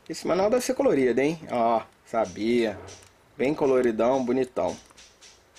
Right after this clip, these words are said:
Cara, muito maneiro alguns manuais de P S P. E acho que é o último jogo, é o último jogo,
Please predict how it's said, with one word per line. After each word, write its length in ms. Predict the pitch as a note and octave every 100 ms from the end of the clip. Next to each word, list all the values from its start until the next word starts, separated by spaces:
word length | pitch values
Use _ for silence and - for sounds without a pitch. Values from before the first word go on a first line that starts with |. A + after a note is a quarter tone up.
| - _ _ - - -
Cara, 200 | - A#2
muito 400 | A2+ C3 D#3+ F#3
maneiro 420 | D3 B2+ A#2+ A2+
alguns 300 | G2+ A2+ A#2
manuais 340 | B2 B2 A2+ G#2+
de 80 | -
P 120 | A2+
S 180 | - -
P. 140 | A2 G#2+ - - - - - - - - - - - - - - - - - - - - - - - - - - _ - - - - - - - - - - - - _ _ - -
E 240 | G#3 C#4+ - - - -
acho 160 | F#3+
que 60 | -
é 40 |
o 40 | A3
último 320 | A3+ A3 G#3
jogo, 420 | F#3 B3+ C#4+ A3
é 120 | F3
o 60 | G3
último 420 | G#3 G#3 A#3 A3
jogo, 480 | G#3 A3+ B3 A#3+